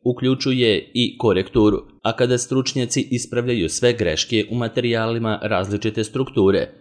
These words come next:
koji nisu dobro prevedeni. Prema zahtevima klijenata,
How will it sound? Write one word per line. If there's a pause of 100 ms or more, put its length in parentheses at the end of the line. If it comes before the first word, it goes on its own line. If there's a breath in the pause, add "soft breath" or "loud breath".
koji
nisu
dobro
prevedeni. (180)
Prema
zahtevima
klijenata,